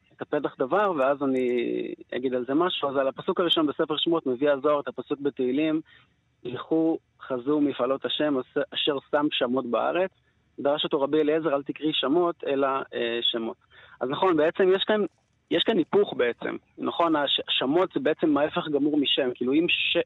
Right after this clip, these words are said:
שם-, אה, לשון שממה, אז בעצם זה מקום שהוא, אה, שאין שם אף אחד בעצם, שאין לו משמעות, שאין לו שם, אה, ו-, וה-, ושמות זה בעצם בדיוק, בדיוק להפך, זה הפנייה לסובייקט, זה מישהו, זה משהו שטובע את החותם שלו.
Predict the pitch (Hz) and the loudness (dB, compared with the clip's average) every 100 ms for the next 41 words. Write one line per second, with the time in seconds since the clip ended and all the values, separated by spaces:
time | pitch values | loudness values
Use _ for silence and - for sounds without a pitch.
0 | - - 127 131 73 67 120 117 - - | 0 0 -2 -2 -2 -2 -4 -6 -10 -20
1 | - - 160 156 - 127 151 185 180 - | -8 -2 0 2 2 2 4 4 2 -4
2 | - _ - 117 127 151 175 147 135 - | -20 _ -12 -6 -2 0 2 2 0 0
3 | 160 - 170 151 139 127 120 123 123 123 | 0 2 2 4 4 2 2 -2 -4 -8
4 | - _ _ _ _ - - 165 175 160 | -10 _ _ _ _ -2 2 4 4 2
5 | 160 147 180 170 127 120 123 117 135 147 | 2 2 2 2 0 0 -2 -2 0 2
6 | 151 - 143 175 151 131 143 170 - 139 | 2 2 2 2 2 2 2 2 2 0
7 | 131 151 _ _ _ - - 127 127 127 | -2 -6 _ _ _ -6 0 2 2 2
8 | 123 123 123 - 135 123 127 127 123 123 | 2 0 0 -4 -8 -4 0 2 2 2
9 | 123 123 127 127 - _ _ 127 - 135 | 2 2 0 -2 -8 _ _ -18 -4 0
10 | 127 127 120 123 - 143 180 165 151 151 | 2 0 -2 -2 0 2 2 2 2 2
11 | 156 143 160 - - 143 160 139 139 113 | 2 0 0 -4 -6 -2 0 2 0 -4
12 | 117 120 120 120 120 - 127 127 139 - | -4 -2 0 -2 -4 -2 0 0 0 -4
13 | 120 139 151 - 123 135 180 - 131 123 | 0 2 0 -2 0 2 2 0 -2 -2
14 | 131 160 - 135 127 - 120 127 147 143 | -2 -2 0 0 0 -2 -4 2 2 2
15 | - 127 143 143 156 156 | -2 -4 -4 -2 -2 -2